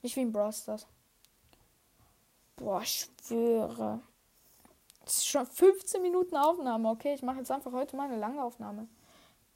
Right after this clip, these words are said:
Okay. Ich hab null Trophäen. Das bedeutet, sammle vierhundert Trophäen, Liga beizutreten, Liga jetzt.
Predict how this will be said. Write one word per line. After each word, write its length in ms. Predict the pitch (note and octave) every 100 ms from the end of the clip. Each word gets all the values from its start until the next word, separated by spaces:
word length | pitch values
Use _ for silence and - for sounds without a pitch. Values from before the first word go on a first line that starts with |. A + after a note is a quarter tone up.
| _ _ _ _ _ _ _ _ _ _ _ _ _ _ _ _ _ _ _ _ _ _ _ _ _ _ _ _ _ _ _ _ _ _
Okay. 460 | - G#3+ G3+ A3+ E4+ _ _ _ _ _ _ _ _ _ _ _ _ -
Ich 80 | -
hab 60 | B3
null 200 | C#4+ E4+
Trophäen. 600 | B3+ B3 A#3 A#3+ G#3 G#3 - _ - - _ _ _ _ _ _
Das 140 | - -
bedeutet, 340 | B3+ C4 C#4+
sammle 220 | E4+ F4
vierhundert 340 | F4 F4 E4 -
Trophäen, 540 | - D4 D4+ C#4 C4
Liga 180 | D4 D4
beizutreten, 680 | C#4 C#4 - B3 A#3+ B3
Liga 220 | C4+ C#4+ C4+
jetzt. 220 | C4